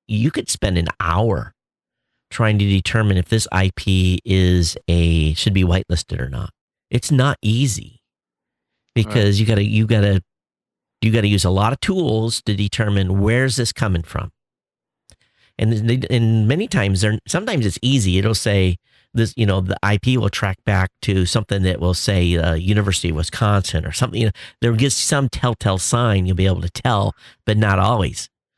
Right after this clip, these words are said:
Speaker 1: You know, the,
Speaker 2: Mm-hmm.
Speaker 1: the guys that are the I T guys, sometimes they don't want,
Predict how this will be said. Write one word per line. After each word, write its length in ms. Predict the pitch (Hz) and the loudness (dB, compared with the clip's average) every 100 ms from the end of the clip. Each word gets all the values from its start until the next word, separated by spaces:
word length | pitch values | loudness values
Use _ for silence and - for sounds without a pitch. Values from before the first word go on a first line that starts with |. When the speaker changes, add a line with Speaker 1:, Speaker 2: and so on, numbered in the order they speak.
| _ - | _ -2
Speaker 1:
You 100 | 101 | 2
know, 120 | 90 | 2
the, 420 | 92 90 87 87 | 2 2 2 0
Speaker 2:
Mm-hmm. 100 | 107 107 _ 101 98 | -4 -12 _ -10 -2
Speaker 1:
the 100 | 107 | 0
guys 340 | 104 107 107 | 2 2 2
that 140 | 92 101 | 2 2
are 140 | 92 | 2
the 360 | 87 90 87 85 _ _ - | 2 2 2 0 _ _ -4
I 60 | 87 | -2
T 220 | - 151 | 0 0
guys, 260 | 120 95 | 2 2
sometimes 540 | 87 104 95 90 92 - _ | 0 -2 0 -2 -2 -10 _
they 120 | 120 | 0
don't 160 | 143 - | 0 0
want, 680 | 101 107 180 262 - - | 2 2 2 0 -2 -6